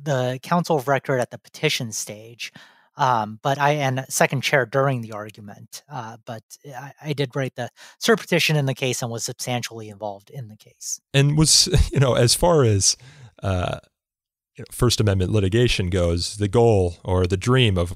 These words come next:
Speaker 2: is, of course, to argue or, um, brief the Supreme Court. Talk a little bit about that case and the path that led you to the Supreme Court. And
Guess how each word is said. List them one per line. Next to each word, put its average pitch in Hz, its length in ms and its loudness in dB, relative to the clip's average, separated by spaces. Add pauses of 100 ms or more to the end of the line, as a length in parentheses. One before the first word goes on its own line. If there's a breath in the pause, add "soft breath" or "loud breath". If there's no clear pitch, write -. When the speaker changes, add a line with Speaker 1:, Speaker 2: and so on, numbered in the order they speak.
Speaker 2:
is, - 160 -6
of 87 80 -8
course, 85 340 -4
to 82 320 -6 (240 soft breath)
argue 90 500 0
or, 80 460 -6
um, - 280 -10 (720)
brief 110 320 4
the 90 140 -2
Supreme 87 420 2
Court. 110 420 2 (800 loud breath)
Talk - 300 2
a - 40 4
little 165 220 4
bit 135 160 6
about 104 360 2
that 107 280 2
case 135 560 2
and 101 300 0
the 95 60 -4
path 107 360 0
that 92 160 -2
led 101 260 2
you 123 80 4
to 123 100 4
the 113 120 2
Supreme 120 500 2
Court. 123 400 2
And 110 380 0